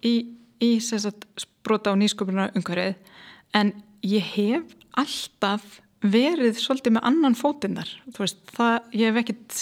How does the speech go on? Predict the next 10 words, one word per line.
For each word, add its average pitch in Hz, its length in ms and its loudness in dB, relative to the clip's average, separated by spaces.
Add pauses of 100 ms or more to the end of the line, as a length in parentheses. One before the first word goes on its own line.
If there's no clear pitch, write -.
(360)
það, 220 400 -2
ég 220 140 2
hef 214 100 4
ekkit, 220 200 -4 (440)
hérna, 214 300 2 (100)
komið 262 380 4
inn 302 180 2
á 247 80 2
það 214 240 0
ennþá, 226 280 0